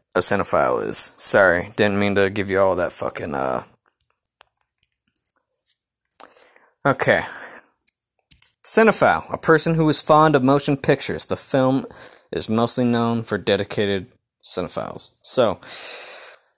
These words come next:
cinephiles from Wikipedia, the free encyclopedia s-, cinephile, also filmophile, is the term used to refer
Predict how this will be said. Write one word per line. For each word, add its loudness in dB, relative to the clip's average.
cinephiles 4
from 2
Wikipedia, 2
the -2
free 4
encyclopedia 2
s-, 0
cinephile, 2
also 6
filmophile, 4
is 2
the 0
term 4
used 2
to -4
refer 4